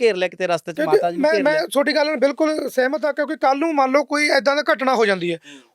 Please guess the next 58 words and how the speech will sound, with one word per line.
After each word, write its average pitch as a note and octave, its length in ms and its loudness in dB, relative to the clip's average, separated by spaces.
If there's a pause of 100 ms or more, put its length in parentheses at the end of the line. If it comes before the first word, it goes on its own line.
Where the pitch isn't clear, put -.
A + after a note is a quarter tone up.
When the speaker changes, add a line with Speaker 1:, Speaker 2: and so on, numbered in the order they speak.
(140)
Speaker 2:
ਉਹਦੀ E4 220 6
ਬੇਬ B3 380 6
ਹੈ D4 80 6
ਜਿਹੜੀ D4 200 2
ਸਾਰੇ C#4 260 4
ਵਰਲਡ B3 320 4
'ਚ B3 100 0
ਜਾਣੀ G3+ 340 0
ਹੈ। F#3+ 60 6
Speaker 1:
ਬਿਲਕੁਲ, A#3+ 220 2
Speaker 2:
ਉਹ D3+ 100 2
ਤੇ, C#3+ 120 -2
Speaker 1:
ਬਿਲਕੁਲ। C#4+ 240 4
Speaker 2:
ਉਹ D4 100 4
ਤੇ E4+ 120 2
ਪ-, C4 220 -4
ਕ-, B3+ 480 -6
ਕ-, D4 300 -14
ਕਸੂਰ C#4+ 240 0
ਕਿਤੇ F4 180 2
ਉੱਠਣਾ, D4 260 2
ਪੰਜਾਬ B3+ 420 2
ਤੇ C#4 80 2
ਉੱਠਣਾ, B3 180 0
Speaker 1:
ਪੰਜਾਬ। A#3+ 140 2
Speaker 2:
ਸਾਡੀ C4+ 340 2 (320)
ਫੋਰਸ C4 260 6
ਤੇ B3+ 120 4
ਉੱਠਣਾ B3 240 4
ਵੀ C#4 100 2
ਫਿਰ D4 140 2
ਯਾਰ C#4+ 160 4
ਫੋਰਸ B3+ 300 2
ਕੀ B3 140 0
ਕਰਦੀ F#3 300 2
ਸੀ। D#3+ 140 -10
Speaker 1:
ਬਿਲਕੁਲ। - 320 -18
Speaker 2:
ਸੋ D4 240 6
ਇਹ C#4+ 80 4
ਪ੍ਰੋਟੋਕਾਲ A#3+ 680 4
ਹੈ, C#4+ 80 4 (160)
ਇਹਦਾ C4 200 4
ਕਈ B3 180 2
ਚੀਜ਼ਾਂ A#3 280 -2
ਦਾ B3 140 4
ਪਹਿਲਾਂ A#3+ 300 -2
ਨਹੀਂ A#3 200 -2
ਪਤਾ A#3 260 2
ਹੁੰਦਾ, A#3 280 0
ਹੌਲੀ A#3 180 0
ਹੌਲੀ A#3 120 -4
ਸਿਸਟਮ G#3+ 340 -4
ਜਾ G#3+ 140 2
ਕੇ A#3 100 -8
ਪਤਾ A3 240 -4
ਲੱਗਦਾ। D#3+ 280 -8 (320)
Speaker 1:
ਪਰ C4+ 120 2
ਕਈ C4+ 320 0